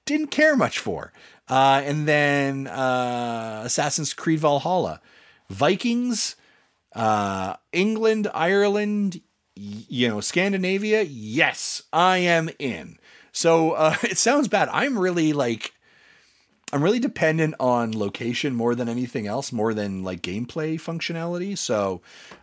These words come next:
um, yeah, that's, uh, that's a great question though. Hopefully, and hey, like, listen, listen, if, again, if Pokemon is your jam, there is nothing wrong with Pokemon, uh, being your jam. I, you know, I mean, I play the character of, like, "Oh, I hate Pokemon." There are so many people that love it.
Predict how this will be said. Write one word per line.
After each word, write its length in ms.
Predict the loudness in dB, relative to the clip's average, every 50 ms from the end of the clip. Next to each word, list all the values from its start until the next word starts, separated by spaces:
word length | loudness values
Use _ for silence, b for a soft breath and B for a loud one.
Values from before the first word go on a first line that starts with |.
| B
um, 500 | -12 -8 -6 -4 -4 -4 -4 -6 -6 -4
yeah, 280 | -2 -2 -2 -2 -4 -10 -10
that's, 280 | -10 -10 -8 -6 -4
uh, 140 | -2 -2 -2
that's 160 | -2 -4 -6
a 20 | -8
great 160 | -8 -10 -10
question 320 | -10 -10 -10 -10 -10 -10
though. 60 | -10 -8
Hopefully, 420 | -6 -6 -6 -4 -4 -4 -4 -2
and 160 | -2 0 2
hey, 200 | 4 4 4 4 2
like, 200 | 2 0 0 0
listen, 240 | 0 -2 -2 -4 B B B B B B B -2
listen, 260 | -2 0 0 -2 -4
if, 200 | -2 -2 -2 -2 -4
again, 240 | -4 0 0 0 0
if 80 | -2
Pokemon 440 | -2 -2 -2 -2 0 -4 -2 0 0
is 140 | 0 0 2
your 120 | 2 0
jam, 460 | 0 0 -2 -2 0 0 -2 -2 -2 -2
there 180 | 0 0 0
is 120 | 0 0 -2
nothing 520 | -4 -4 0 0 -2 -2 -2 -4 -2 -2
wrong 240 | 0 0 0 0 -2
with 120 | -6 -8
Pokemon, 520 | -6 -6 -6 -6 -8 -10 -10 -12 -14 -14 -20 B B B B B B
uh, 160 | -6 -6 -6
being 240 | -2 -2 -4 -2 -4
your 80 | -6 -8
jam. 340 | -8 -8 -10 -10 -10 -14 -8 -2
I, 140 | 0 2 2
you 240 | 2 2 0 -2 -2
know, 100 | -2 -2
I 80 | -2
mean, 140 | -2 0 2
I 100 | 2 0
play 160 | 0 -2 -4
the 100 | -4 -4
character 400 | -4 -2 -2 -2 -2 -2 -2 -4
of, 60 | -4
like, 180 | -4 -6 -6 -4
"Oh, 140 | -4 -4 -4
I 140 | -4 -4 -6
hate 240 | -6 -6 -6 -2
Pokemon." 400 | 0 0 0 0 -4 -6 -6 -8 -12 B B B B B B B B B _ _
There 240 | -4 2 2 4 4
are 60 | 2
so 260 | 0 0 0 0 2
many 140 | 2 0 0
people 240 | -2 -2 -4 -4 -6
that 140 | -6 -8 -8
love 200 | -10 -12 -12 -12
it. 100 | -18